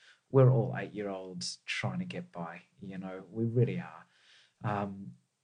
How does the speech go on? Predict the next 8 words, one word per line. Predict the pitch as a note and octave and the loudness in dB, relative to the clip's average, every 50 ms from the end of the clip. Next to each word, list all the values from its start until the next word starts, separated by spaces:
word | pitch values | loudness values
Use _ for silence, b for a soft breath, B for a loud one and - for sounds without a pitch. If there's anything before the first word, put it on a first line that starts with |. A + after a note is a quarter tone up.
| _ _ _ _ _ _ _ _ _ _ _ _ _ _ - | _ _ _ _ _ _ _ _ _ _ _ _ _ _ 0
but | A2+ G#2+ G#2+ | 0 0 0
especially | - - - - A#2+ B2+ - A#2+ G#2 | -2 -4 0 0 0 2 2 0 -2
when | F2+ G#2+ G#2 G2+ | -2 -4 -4 -6
I | G2+ G2 | -6 -8
see | - - - - G#2 G#2 G#2 G2+ F#2+ F2+ - | -10 -12 -8 -6 -6 -4 -4 -6 -8 -12 -14
kids, | - - G#2 F#2 - - | -12 -10 -10 -10 -10 -12
you | G2+ G2+ F2+ - | -16 -16 -18 -18
just, | - - - - - | -16 -14 -12 -12 -14